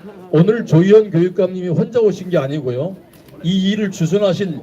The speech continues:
보좌관이 함께 오셨어요. 안영신 보좌가 어디 계세요? 일로 나오세-, 나오세요. 박수 한번 주십시오. 정말 고생 많이 하셨고요.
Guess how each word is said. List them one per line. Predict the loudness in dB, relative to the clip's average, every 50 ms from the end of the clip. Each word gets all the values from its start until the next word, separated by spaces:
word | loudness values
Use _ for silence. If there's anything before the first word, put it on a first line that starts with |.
| -14 -20 -20 -20 -20 -10 0
보좌관이 | 4 4 4 6 4 2 2 4 2 2 2
함께 | 0 -2 -4 0 2 2
오셨어요. | 4 4 4 2 2 2 0 2
안영신 | 2 2 0 0 0 -2 -2 -4 0 2
보좌가 | 4 4 6 6 6 6
어디 | 4 4 2
계세요? | -2 -2 0 0 0 -2 0
일로 | 0 2 4 4
나오세-, | 4 4 2 0 0
나오세요. | 0 0 0 0 -2 -6 -8 -8 -12 -16 -18 -18 -18 -18 -18 -20 -20 -20 _ -10 -4
박수 | -4 -4 -2 0 0 0
한번 | 2 2 2 2
주십시오. | 2 0 -2 -4 -6 -6 -6 -6 -6 -8 -12 -16 -16 -16 -16 -16 -16 -14 -14 -14 -14 -14 -12 -4 0
정말 | 2 2 2 2 2 2 4 4 4 2 0
고생 | -2 0 0 2 2 2 2
많이 | 0 2 2 2
하셨고요. | 2 2 2 0 -4 -4 -2 0 0 2